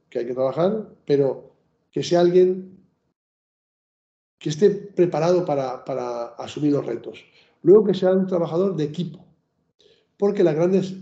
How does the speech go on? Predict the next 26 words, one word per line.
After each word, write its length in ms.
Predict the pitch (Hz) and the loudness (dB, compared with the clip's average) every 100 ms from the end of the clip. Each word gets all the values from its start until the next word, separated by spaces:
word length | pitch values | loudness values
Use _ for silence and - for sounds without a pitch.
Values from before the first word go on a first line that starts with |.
| - | -12
esto 340 | 156 202 185 156 | -6 -2 -2 -2
en 140 | 135 | -4
los 220 | 131 107 | -6 -6
grandes 280 | 156 170 165 | -2 2 2
despachos 540 | 151 - 151 - 156 | 0 -4 -6 -4 -4
de 60 | 139 | -2
abogados, 440 | 135 151 170 185 | 0 2 4 2
en 60 | 185 | 0
los 80 | - | -6
pequeños 260 | 127 151 | -4 -4
también, 460 | 147 139 160 175 156 | -2 -2 2 2 0
pero 220 | 123 120 | -6 -6
sobre 160 | 120 113 | -6 -6
todo 360 | 143 151 143 | -2 0 0
en 120 | 135 123 | -2 -6
las 140 | 117 | -6
grandes 280 | 147 170 151 | 0 0 0
federaciones, 420 | 143 131 160 160 | -2 -2 -4 -4
o 80 | 135 | -2
las 100 | 120 | -4
pequeñas 240 | 131 185 175 | 0 0 2
federaciones, 320 | 143 156 131 | 2 0 -4
la 60 | |
federación 300 | 117 139 170 156 | -2 0 0 0
en 40 | |
general, 480 | 139 127 139 147 | -2 -2 -2 -4